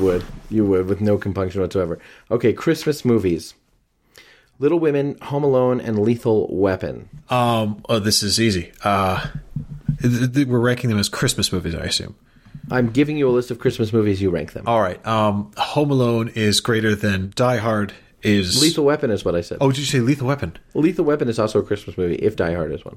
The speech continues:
Speaker 2: I am not aware of Lethal Weapon's Christmas status.
Speaker 1: Yeah, there's some Christmassy stuff in there.
Speaker 2: Okay. Uh, I, w-, it, my ranking remains unchanged. <laughs> Home Alone is greater than Lethal Weapon is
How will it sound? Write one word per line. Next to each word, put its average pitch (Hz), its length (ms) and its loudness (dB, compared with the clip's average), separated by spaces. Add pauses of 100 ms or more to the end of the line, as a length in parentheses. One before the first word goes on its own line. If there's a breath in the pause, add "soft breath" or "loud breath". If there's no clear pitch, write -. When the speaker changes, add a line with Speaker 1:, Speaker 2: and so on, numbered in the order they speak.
Speaker 2:
I 110 140 0
am 110 160 0
not 113 160 2
aware 113 640 2
of 120 520 -2 (400)
Lethal 123 340 0
Weapon's 120 320 -2
Christmas - 580 -4 (440)
status. 139 440 2
Speaker 1:
Yeah, 131 100 2
there's 113 160 0
some 107 120 -4
Christmassy - 440 -4
stuff 98 200 -2
in 101 60 -8
there. 101 140 -10 (800 loud breath)
Speaker 2:
Okay. 151 340 0
Uh, 127 160 2
I, 113 140 2
w-, 110 320 -8
it, - 400 -10
my 110 160 2
ranking 107 320 0
remains 104 260 4
unchanged. - 540 0
<laughs> - 340 -4
Home 123 180 0
Alone 117 260 2
is 101 400 -2 (760)
greater 113 520 0
than 101 440 -2
Lethal 104 220 0
Weapon 135 520 0
is 104 560 0